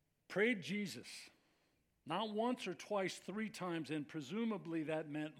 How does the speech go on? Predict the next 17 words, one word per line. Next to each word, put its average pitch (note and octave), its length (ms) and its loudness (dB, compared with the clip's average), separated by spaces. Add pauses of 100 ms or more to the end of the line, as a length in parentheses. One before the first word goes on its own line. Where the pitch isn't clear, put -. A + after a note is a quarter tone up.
(100)
multiple F#3+ 720 2 (120)
times. G2+ 560 -8 (2250)
He F#3 120 0
said, A#3 280 8
"It's A3+ 180 4
if, G#3+ 140 4
if G3 280 2
it's - 200 -2
possible, A3 680 0
Father," D#3+ 400 0
he's D3+ 220 -4
talking A3+ 440 -4
to G3+ 140 -6
his F3 180 0
Father, F3 520 -4 (360)
"take C#4 380 6 (180)
this A#3 360 4